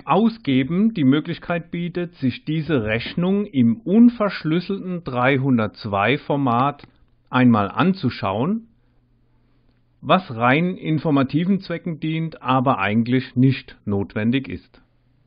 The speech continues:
Normalerweise wählt man an dieser Stelle direkt Weiter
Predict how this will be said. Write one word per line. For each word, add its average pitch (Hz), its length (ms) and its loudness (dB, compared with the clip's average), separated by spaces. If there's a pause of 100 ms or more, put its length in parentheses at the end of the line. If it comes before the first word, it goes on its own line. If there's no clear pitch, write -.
(1400)
Normalerweise 165 760 4
wählt 143 220 2
man 120 160 4
an 110 240 0
dieser 135 360 2
Stelle 123 500 2
direkt 101 760 -4
Weiter 185 640 2